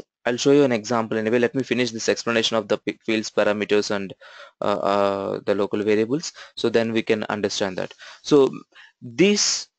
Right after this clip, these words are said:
whatever the parameters you pass to a method, those are called parameters, and method parameters are only accessible inside the method. But if you pass an objects, okay, if you pass object, based on their accessibility, you can access outside it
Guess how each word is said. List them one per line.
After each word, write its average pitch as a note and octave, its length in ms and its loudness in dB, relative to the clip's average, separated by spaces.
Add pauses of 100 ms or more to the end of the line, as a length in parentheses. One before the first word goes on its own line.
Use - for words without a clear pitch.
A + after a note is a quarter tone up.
(260)
whatever D#3 440 4
the F#3+ 100 6
parameters D#3 680 2
you B2+ 240 -2
pass D3 640 0 (220)
to C#3 140 4
a B2 60 0
method, B2+ 600 2
those A#2+ 140 -2
are A#2 120 0
called A#2+ 460 0 (400)
parameters, B2 760 0 (340)
and B2+ 200 -2
method C#3+ 280 2
parameters D#3+ 360 2
are C#3 280 4
only D#3+ 280 0
accessible C3+ 600 -2 (100)
inside D#3 640 2
the C3 100 4
method. B2+ 540 0 (380)
But D3+ 420 0 (360)
if D#3+ 120 -10
you E3+ 80 4
pass G3+ 380 0
an G3+ 80 -2
objects, D3+ 760 0 (640)
okay, C#3 200 -4 (220)
if C3+ 100 -10
you D3+ 60 -2
pass F#3+ 300 2
object, C3+ 340 0
based F3 320 6
on F#3+ 160 4
their D#3+ 140 6
accessibility, B2+ 560 0
you B2+ 40 -2
can B2 120 -4
access A#2 300 -4
outside G2 340 -2
it - 140 -10